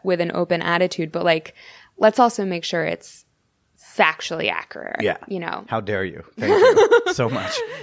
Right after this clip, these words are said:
Speaker 1: So, um, so that's how I got into, into that. And, you know, initially
Speaker 2: They were like, "W-, do a YouTube series for Fusion?"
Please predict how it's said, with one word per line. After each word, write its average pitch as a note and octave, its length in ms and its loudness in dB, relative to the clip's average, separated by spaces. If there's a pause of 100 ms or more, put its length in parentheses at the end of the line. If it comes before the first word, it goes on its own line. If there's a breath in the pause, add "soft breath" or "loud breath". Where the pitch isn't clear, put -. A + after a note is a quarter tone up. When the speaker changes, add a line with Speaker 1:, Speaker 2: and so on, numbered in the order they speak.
(180)
Speaker 1:
So, B3 460 4
um, G#3 540 -2 (120)
so - 160 -6
that's D4 200 0
how G#4+ 100 -2
I G4 120 0
got A#3 220 4
into, G3+ 560 -2
into G#3 300 -2
that. G#3+ 260 2
And, F3 300 -12 (240)
you A#3 80 -6
know, G#3 240 -2
initially A#3 580 -2
Speaker 2:
They B2+ 120 4
were C3 100 6
like, A#2+ 200 4
"W-, B2 200 -2
do A#2+ 180 0
a A2+ 40 2
YouTube G#2+ 340 -2
series G#2 340 2
for G2 360 0
Fusion?" B2 480 -4